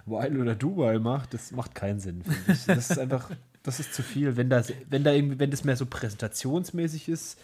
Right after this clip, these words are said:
keine Ahnung, zwei programmieren vorne, der Rest schaut zu, wegen mir. Ob das produktiv ist, weiß ich nicht. Aber ansonsten,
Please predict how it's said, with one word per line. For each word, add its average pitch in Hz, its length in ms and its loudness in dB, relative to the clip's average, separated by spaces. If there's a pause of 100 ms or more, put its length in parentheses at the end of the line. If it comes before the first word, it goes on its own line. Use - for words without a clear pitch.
(260)
keine 110 240 -2
Ahnung, 123 280 2
zwei 123 200 2
programmieren 117 520 -2
vorne, 127 300 -2
der 113 120 -4
Rest 117 180 -6
schaut 104 220 -6
zu, 156 280 -10 (320)
wegen 107 320 -2
mir. 135 300 -2 (480)
Ob 104 160 -10
das - 140 -8
produktiv 123 500 -6
ist, 120 160 -8
weiß 104 180 -2
ich 95 140 -8
nicht. 123 280 -12 (840)
Aber 110 220 -2
ansonsten, 104 420 -8